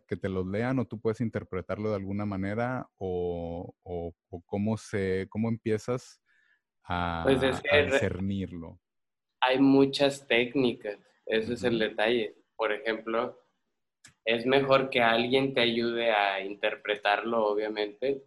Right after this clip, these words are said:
Speaker 2: pero, pues, tú lo puedes estudiar por tu propia cuenta, pero ya puede ser en numerología pitagórica, numerología tántrica, numerología trascendental,
Speaker 1: Ujú.
Speaker 2: los,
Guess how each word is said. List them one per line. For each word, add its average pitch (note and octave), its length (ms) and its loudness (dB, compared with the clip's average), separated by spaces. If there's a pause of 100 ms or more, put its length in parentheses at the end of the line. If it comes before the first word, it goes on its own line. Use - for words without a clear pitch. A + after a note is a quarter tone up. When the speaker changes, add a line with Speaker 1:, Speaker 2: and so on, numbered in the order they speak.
(140)
Speaker 2:
pero, G2 360 -6
pues, - 240 -18
tú A#2 120 -6
lo C#3 220 2
puedes A#2+ 360 2
estudiar G#2 600 0
por A2 180 -6
tu G2 120 -6
propia G#2+ 360 -2
cuenta, C3+ 340 -2
pero G#2 160 0
ya G#2 260 0 (220)
puede G2+ 240 -2
ser G2 360 -8
en G2 200 -4
numerología G#2+ 720 -2
pitagórica, A2 840 0
numerología G2 720 -6
tántrica, A2+ 800 0
numerología F#2+ 600 -8
trascendental, G#2+ 1120 -4 (340)
Speaker 1:
Ujú. G#2 280 -8
Speaker 2:
los, - 300 -6